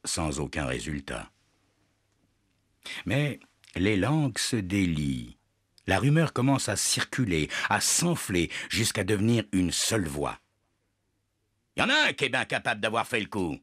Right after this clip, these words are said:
C'est Karim Ougalem, un type très agressif. Il a déjà menacé le père Dubois, là, avec un couteau. Le pauvre vieux en était tout retourné.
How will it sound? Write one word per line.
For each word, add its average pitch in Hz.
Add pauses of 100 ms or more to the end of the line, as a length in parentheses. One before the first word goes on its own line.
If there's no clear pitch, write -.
(440)
C'est 170
Karim 262
Ougalem, 208
un 156
type 147
très 160
agressif. 160 (300)
Il 110
a 113
déjà 110
menacé 113
le 107
père 113
Dubois, 127
là, 101
avec 95
un 104
couteau. 107
Le -
pauvre 156
vieux 196
en 175
était 170
tout 180
retourné. 156